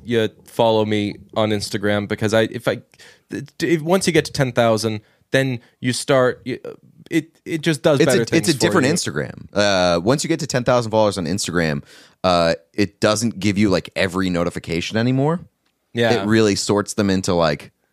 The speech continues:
Speaker 2: "Hey, this is somebody who you probably <laughs> care about," and then, like, really pushes everybody off to the side,
Speaker 1: So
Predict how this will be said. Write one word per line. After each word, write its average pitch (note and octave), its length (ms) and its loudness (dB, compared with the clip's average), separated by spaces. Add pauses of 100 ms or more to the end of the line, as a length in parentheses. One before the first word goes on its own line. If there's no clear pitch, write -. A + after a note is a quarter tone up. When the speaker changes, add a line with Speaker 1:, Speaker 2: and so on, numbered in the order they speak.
(280)
Speaker 2:
"Hey, D2 420 0 (680)
this F2 200 0
is - 320 -4 (460)
somebody D#2 300 0
who D2+ 80 -4
you C#2+ 180 -2
probably - 380 -4
<laughs> - 120 -2
care D#2+ 160 2
about," D2+ 520 -2 (380)
and F2+ 260 0
then, F2 180 0
like, F2 240 0
really F#2 300 2
pushes E2+ 340 0
everybody D#2+ 380 -2
off D2+ 300 -2
to - 80 -10
the C2+ 100 -8
side, A#1 440 -6 (120)
Speaker 1:
So D2+ 80 -6